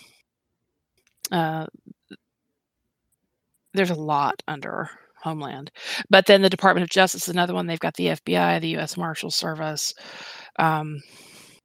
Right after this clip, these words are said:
Homeland also has the Coast Guard,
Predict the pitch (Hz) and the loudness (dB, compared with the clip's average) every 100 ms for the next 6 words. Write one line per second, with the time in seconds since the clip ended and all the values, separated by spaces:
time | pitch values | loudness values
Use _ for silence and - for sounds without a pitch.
0 | _ _ _ _ _ _ _ _ _ _ | _ _ _ _ _ _ _ _ _ _
1 | _ _ _ - - 208 208 190 180 - | _ _ _ -6 4 8 8 6 2 2
2 | 175 165 - - 185 185 - 175 170 170 | 0 -2 -2 -4 -2 -2 -2 0 0 -2